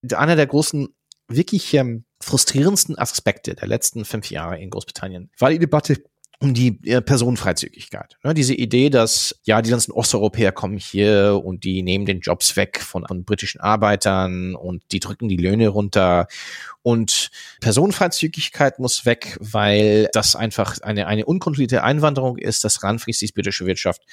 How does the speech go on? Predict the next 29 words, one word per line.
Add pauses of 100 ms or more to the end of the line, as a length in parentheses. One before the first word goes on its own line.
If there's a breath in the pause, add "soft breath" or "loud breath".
(320 loud breath)
brit-,
den
britischen
Arbeiter
schaden
wird.
Und
deswegen
müssen
wir
raus,
um
die
Kontrolle
über
die
Grenzen
wieder
zu
erringen.
Und
für
mich
war
gerade
das,
das
Paradoxe
dran,